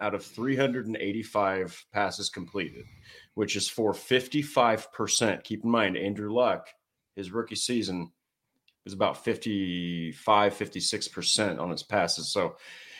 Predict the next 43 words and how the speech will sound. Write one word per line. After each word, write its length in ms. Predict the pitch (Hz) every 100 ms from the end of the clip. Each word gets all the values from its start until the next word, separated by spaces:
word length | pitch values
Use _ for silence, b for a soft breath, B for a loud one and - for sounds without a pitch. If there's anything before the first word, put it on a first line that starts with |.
| B B B -
gonna 200 | 135 139
be 120 | 143 156
a 80 |
little 280 | 135 139 147
bit 200 | 151 151
wobbly 420 | 123 120 120 120
with 140 | 117 117
that 160 | 120
accuracy. 600 | 110 104 - 101 - 107
I 100 | 98
predict 440 | 107 117 110 - -
two 160 | 139
thousand 320 | 139 139 123 120
seven 280 | - 123
hundred 300 | 120 117 101
fifty 320 | - 117 - 123
yards 520 | 110 90 85 87 90
passing. 680 | - 110 98 - 85 76 76 _ _ _ _ -
I 100 | 104
predict 440 | - 107 101 -
twenty-one 600 | - 120 143 160 156 147
touchdown 580 | 143 139 131 - 101 87
passes 500 | 90 87 85 95 -
to 160 | - 110
nineteen 800 | 104 104 120 135 - 135 131 127
interceptions. 1160 | 113 107 131 123 131 104 - 92 82 82 - -
I 60 | 95
think 240 | - 104
that 80 | -
some 240 | - 117
of 100 | 110
those, 240 | 110 110 101
I 120 | 101
think 120 | 101
there's 140 | 98 95
gonna 100 | 98
be 120 | 92
passes 380 | 98 92 90 87
where 100 | 92
you're 40 |
gonna 140 | 90
be 100 | 85
like, 240 | 90 85